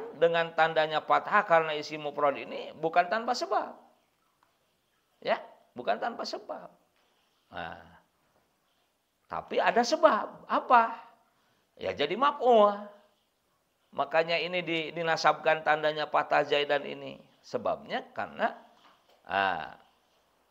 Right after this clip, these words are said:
jadi maf'ul. Terus yang memerintahkannya demikian itu apa? Ya, daroki. Ya, daroki itu padahal isim. Tapi kok bisa memerintahkan?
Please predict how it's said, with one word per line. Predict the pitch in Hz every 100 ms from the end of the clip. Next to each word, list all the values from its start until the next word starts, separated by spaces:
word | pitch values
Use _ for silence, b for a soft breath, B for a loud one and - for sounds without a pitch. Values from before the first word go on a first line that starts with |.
| _
jadi | 95 90 151
maf'ul. | 226 247 - 233 190 - - - - _ _ _ _ _ _ _ _
Terus | 117 220 311 - -
yang | 160 185 180
memerintahkannya | 180 175 175 165 156 - 170 170 175 156 - -
demikian | 156 170 170 165
itu | 202 302
apa? | 381 415 - -
Ya, | 92 92
daroki. | 90 101 135 262 - 170 147 - _ _ _ _ _ _ _ _
Ya, | - 143 - - - _
daroki | 120 131 127 107 107
itu | 240
padahal | 196 - - 202
isim. | 269 - 277 208 190 214 - _ _ _ _ -
Tapi | - 247 269
kok | 269
bisa | 254 240
memerintahkan? | 240 247 247 254 277 285 220 196